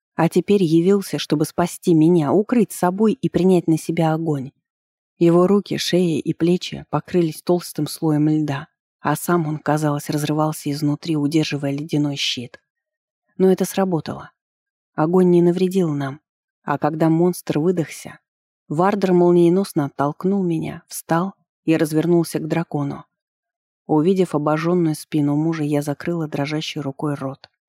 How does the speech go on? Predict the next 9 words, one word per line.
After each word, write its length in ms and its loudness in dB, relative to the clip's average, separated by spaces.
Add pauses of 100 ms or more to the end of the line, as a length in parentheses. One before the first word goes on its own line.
(120)
чтобы 360 -2
удержать 500 -2
рыдания. 560 -6 (920)
«Уйди, 540 4
Алира!» — 640 2 (440)
прорычал 720 -2
он, 200 0
схватив 580 -8
меч. 400 -8